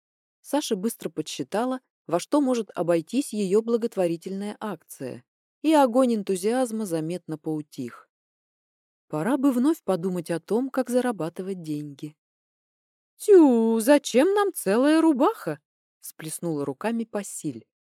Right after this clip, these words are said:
«И захочет ли твой друг ходить в одной и той же, какая бы она ни была расчудесная? Достаточно вышить салфетку. А потом подвязать у него под подбородком?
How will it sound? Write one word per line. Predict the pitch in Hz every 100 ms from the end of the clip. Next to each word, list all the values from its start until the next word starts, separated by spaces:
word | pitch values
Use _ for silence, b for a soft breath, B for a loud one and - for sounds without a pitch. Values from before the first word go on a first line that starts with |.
| _
«И | -
захочет | 214 247 - 339 320 247
ли | 220
твой | 226 220 208
друг | 160 196 285 - _ _ _
ходить | - 311 453 262
в |
одной | 254 214 254 330
и | - 208
той | - 190 233
же, | 262 330 - _ -
какая | 214 - 190 214
бы | 262
она | 240 240
ни | 220
была | 196 185 202
расчудесная? | 240 - 302 285 175 - 156 147 147 _ _ _ _ -
Достаточно | 165 - 302 330 - 392 370
вышить | 302 - 370
салфетку. | - 294 302 - 214 - - 131 _ _ _ _ _ _ _ _ _ _ _
А | 285
потом | 302 311 302 262 285
подвязать | 277 214 254 202 254 269
у |
него | 233 233 269
под | - 220
подбородком? | - 214 190 202 226 370 - 302 185